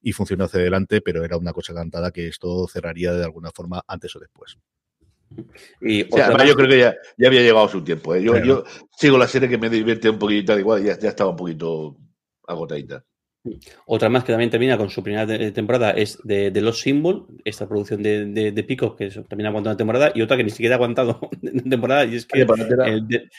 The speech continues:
Speaker 2: The Last Police, eh, la serie que iba a hacer, eh, Fox con Kyle, el, con Kyle Killen,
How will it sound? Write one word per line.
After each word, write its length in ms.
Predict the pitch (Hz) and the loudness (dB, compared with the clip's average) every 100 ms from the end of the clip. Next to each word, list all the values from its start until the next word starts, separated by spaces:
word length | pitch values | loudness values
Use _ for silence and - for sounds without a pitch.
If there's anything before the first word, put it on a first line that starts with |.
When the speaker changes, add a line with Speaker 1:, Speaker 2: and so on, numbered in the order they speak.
| - 107 | -12 -2
Speaker 2:
The 100 | 110 | 2
Last 200 | 123 - | 2 4
Police, 400 | 123 139 156 - | 2 2 0 0
eh, 400 | 117 113 110 107 | 2 2 2 0
la 680 | 104 101 107 104 107 107 104 | -2 -2 -2 0 0 -2 -4
serie 260 | - 113 | -4 -4
que 80 | 113 | -2
iba 160 | 117 117 | 0 0
a 40 | |
hacer, 220 | 110 110 113 | -2 -6 -2
eh, 340 | 117 113 110 | 0 2 0
Fox 240 | 110 127 - | -2 -4 -4
con 360 | 117 110 110 | -6 -6 -6
Kyle, 360 | 107 113 113 113 | -4 -2 -2 -6
el, 300 | 117 113 110 | -6 -8 -8
con 120 | 110 | -6
Kyle 140 | 113 113 | -4 -4
Killen, 380 | 123 139 175 | -4 -6 -6